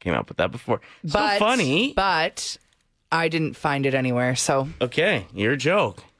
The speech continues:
Speaker 1: I like it.
Speaker 2: Okay, so what is he eating and doing every single day to get into shape for Deadpool?
Speaker 1: I don't know what his workout routine is. All I've read about is, uh, what he's been eating.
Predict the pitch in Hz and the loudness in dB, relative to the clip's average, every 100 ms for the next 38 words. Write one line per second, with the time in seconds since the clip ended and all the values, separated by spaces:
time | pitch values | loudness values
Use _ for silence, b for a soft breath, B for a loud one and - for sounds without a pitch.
0 | - 95 120 185 - 69 170 - 214 220 | -4 0 0 0 -2 -2 -2 -2 0 2
1 | 220 208 226 214 214 190 190 175 170 170 | 2 2 2 2 2 2 2 2 2 -2
2 | - - 170 151 208 196 170 147 - 156 | -4 -2 0 2 2 4 4 2 2 2
3 | 156 - 156 143 139 135 131 143 139 131 | 2 2 2 2 2 0 0 -2 0 0
4 | - 135 127 - 135 131 127 127 - 127 | 0 0 0 0 2 2 2 2 2 0
5 | - - 135 127 123 110 - - 143 123 | -2 -2 0 0 -2 -4 -2 -4 0 -2
6 | 127 147 196 165 151 160 151 151 107 110 | 2 2 2 4 4 4 2 2 2 0
7 | 120 - 143 151 147 147 151 160 170 - | 2 2 2 2 2 2 2 2 0 0
8 | 120 131 139 135 113 - 104 117 113 117 | 0 4 4 2 -2 -2 0 2 2 2
9 | 123 123 113 101 98 104 104 98 101 98 | 2 2 2 2 2 2 2 2 0 0
10 | 92 85 80 60 - 95 90 - 107 110 | 0 0 0 -2 -2 -2 -2 0 0 0
11 | 139 151 | -2 -4